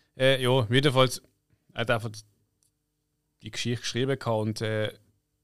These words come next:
es hat recht interessant getönt. Ich hab gefunden, ich schau's mal an. Also vor allem, weil eigentlich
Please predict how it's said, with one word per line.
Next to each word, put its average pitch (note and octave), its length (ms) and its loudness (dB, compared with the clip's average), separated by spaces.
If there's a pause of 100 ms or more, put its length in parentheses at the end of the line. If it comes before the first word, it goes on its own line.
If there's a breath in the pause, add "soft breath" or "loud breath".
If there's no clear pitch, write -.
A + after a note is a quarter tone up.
(240)
es B2 120 -10
hat C#3 160 -6
recht C3+ 220 -4
interessant B2+ 500 2
getönt. F3 220 -2
Ich - 60 -12
hab A2+ 100 -4
gefunden, A2+ 220 -6
ich A2 60 -8
schau's A2 280 -6
mal G2+ 220 -4
an. D3 280 2 (340)
Also G#2+ 180 -10
vor A2 120 2
allem, A2+ 160 -2
weil A2 140 -6
eigentlich G2 260 -8